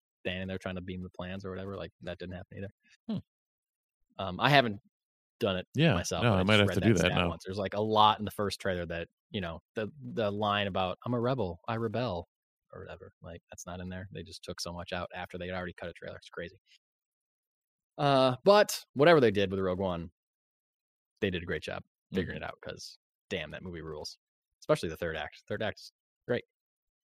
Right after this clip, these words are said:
Speaker 2: And, I
Speaker 1: Um,
Speaker 2: mean, you could have just, like, you could have, you could have had a complete, like, it was a great movie, but you could have had a crap movie and then just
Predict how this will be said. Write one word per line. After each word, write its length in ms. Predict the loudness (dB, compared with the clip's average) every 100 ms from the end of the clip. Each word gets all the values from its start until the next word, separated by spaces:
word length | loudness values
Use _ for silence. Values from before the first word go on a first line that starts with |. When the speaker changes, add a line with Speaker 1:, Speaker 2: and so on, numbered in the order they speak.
| _ _ _ _ _ 2
Speaker 2:
And, 260 | 2 4
I 60 | 2
Speaker 1:
Um, 0 |
Speaker 2:
mean, 200 | 2 0
you 120 | -2
could 160 | 0 0
have 100 | 0
just, 400 | -2 0 -2 -2
like, 360 | -4 -4 -12 _ _ _ _ 0
you 120 | 4
could 140 | 6
have, 180 | 4 0 _ -20 _ _ _ _
you 120 | 2
could 100 | 4
have 80 | 6
had 160 | 6 4
a 60 |
complete, 420 | 2 -2 0 -2 0
like, 240 | -2 0
it 60 | 2
was 160 | 6 6
a 60 |
great 360 | 4 6 4 4
movie, 340 | 2 2 2 2
but 100 | 2
you 100 | 4
could 120 | 6
have 100 | 6
had 100 | 6
a 60 | 4
crap 320 | 4 4 4
movie 300 | 2 2 2
and 140 | 2 0
then 120 | -2
just 300 | 0 0